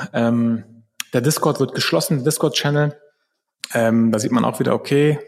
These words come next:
da fängt's schon an mit den zentralen Anbietern, die wieder anfangen, irgendwelche Kanäle zu schließen.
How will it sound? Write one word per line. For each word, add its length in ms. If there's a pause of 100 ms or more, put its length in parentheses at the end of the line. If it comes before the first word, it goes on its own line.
(120)
da 60
fängt's 220
schon 120
an 120
mit 140
den 120
zentralen 520
Anbietern, 400
die 80
wieder 140
anfangen, 320
irgendwelche 340
Kanäle 400
zu 100
schließen. 540